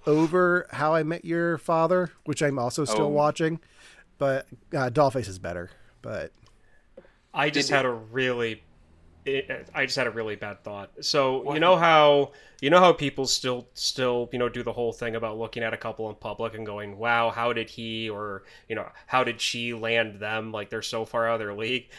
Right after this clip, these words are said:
Speaker 3: I have a very nasty suspicion that as we get older, like, twenty, maybe, you know, like, ten or fifteen years from now,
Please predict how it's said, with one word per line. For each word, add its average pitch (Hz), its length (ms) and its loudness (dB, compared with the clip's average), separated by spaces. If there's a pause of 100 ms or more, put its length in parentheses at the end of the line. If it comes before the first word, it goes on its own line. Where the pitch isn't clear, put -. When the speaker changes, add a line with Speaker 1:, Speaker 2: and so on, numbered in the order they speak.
(260)
Speaker 3:
I 131 140 6
have 156 240 10
a 151 100 6
very 123 800 2
nasty 110 520 -4
suspicion 107 720 -6
that 104 320 -6
as 110 220 -8
we 113 200 -8
get 113 200 -2
older, 113 540 -4
like, 107 220 -6
twenty, 107 480 -8 (180)
maybe, 110 460 -6
you 117 80 -8
know, 110 120 -4
like, 101 240 -8
ten 110 300 -4
or 107 140 -4
fifteen 113 340 -10
years 101 200 -8
from 120 160 -10
now, 120 300 -2